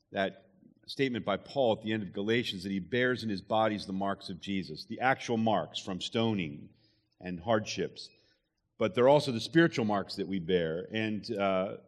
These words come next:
this semester we've been looking at those marks that we see in the Apostle Paul's life, that we see in the life and ministry of Jesus Christ, and that we should see in our lives as his followers.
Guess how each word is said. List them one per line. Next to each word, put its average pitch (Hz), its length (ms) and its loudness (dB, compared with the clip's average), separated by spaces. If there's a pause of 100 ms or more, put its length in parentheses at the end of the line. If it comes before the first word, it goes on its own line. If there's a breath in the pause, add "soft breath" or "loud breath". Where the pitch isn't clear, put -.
(140)
this 117 200 -6
semester 117 320 0
we've 104 80 0
been 107 140 -2
looking 113 260 -2
at 95 220 -2
those 110 260 2
marks 107 460 2
that 98 220 2 (540 loud breath)
we 107 100 -4
see 123 280 2
in 110 100 6
the 104 100 2
Apostle 104 420 0
Paul's 120 400 2
life, 110 300 2
that 101 100 -2
we 98 80 -2
see 113 320 0
in 104 80 2
the 95 80 -2
life 104 320 2
and 101 100 -4
ministry 101 360 -4
of 92 80 -4
Jesus 95 340 -6
Christ, 113 480 0
and 95 140 -2
that 95 40 -4
we 98 120 -6
should 120 260 -2
see 101 220 -4
in 95 80 -2
our 120 180 2
lives 90 380 0 (360 soft breath)
as 98 220 -2
his 202 160 -4
followers. 120 720 2